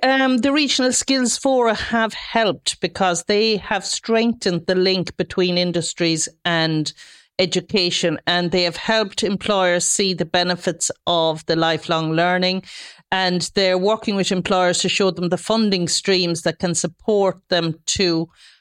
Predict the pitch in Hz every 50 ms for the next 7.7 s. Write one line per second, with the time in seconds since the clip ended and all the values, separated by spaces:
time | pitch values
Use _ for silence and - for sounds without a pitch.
0 | _ - 196 190 190 175 - - 185 180 175 - - - - 220 190 180 175 165
1 | - - - _ - 202 202 190 170 175 170 165 156 - _ - - - - -
2 | - 160 165 170 160 160 160 151 - 175 170 160 - 208 190 180 170 175 165 143
3 | - 156 151 190 180 175 160 156 - - - 196 190 190 180 185 - 233 240 247
4 | 240 226 214 202 185 185 185 - _ - - 220 226 226 233 233 226 - - 208
5 | 202 190 185 185 180 180 - - - - - _ - - - - 214 202 196 -
6 | - - 190 180 - 180 175 175 170 156 - _ _ - - 202 185 - - 170
7 | 156 - - - - 202 190 185 180 180 180 185 180 -